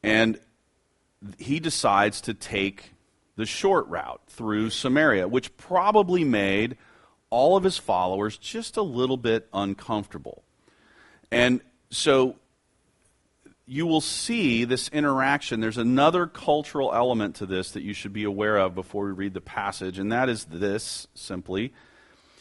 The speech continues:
that if you were a good, observant Jewish man, you would not be caught talking alone with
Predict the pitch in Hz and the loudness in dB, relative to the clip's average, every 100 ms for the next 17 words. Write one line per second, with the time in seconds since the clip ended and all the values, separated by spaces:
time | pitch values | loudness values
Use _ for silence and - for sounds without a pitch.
0 | _ - 131 131 170 226 202 151 117 135 | _ -2 -2 0 -2 4 4 4 2 4
1 | 139 143 147 - _ _ - 117 101 90 | 6 4 2 -10 _ _ -6 -6 -4 -2
2 | 120 131 131 127 131 - 90 85 107 123 | 2 4 2 0 -2 -6 -16 -6 -2 0
3 | 123 - 101 101 139 123 80 82 117 165 | 0 -2 -4 0 0 0 -4 -4 -4 -6
4 | _ _ _ _ _ _ _ _ _ _ | _ _ _ _ _ _ _ _ _ _
5 | - 135 139 123 127 139 143 147 - 110 | -4 2 2 2 2 4 2 -2 -10 -4
6 | 127 120 - 113 107 107 - _ - 123 | -2 -2 -6 -2 0 0 -4 _ -10 -2
7 | 107 - 120 113 117 131 123 107 98 95 | -2 -2 -2 -2 -4 -2 0 0 0 -2
8 | 95 95 98 - _ _ _ _ - 98 | -2 -4 -6 -12 _ _ _ _ -10 -2
9 | 98 101 - - | 0 0 -6 -20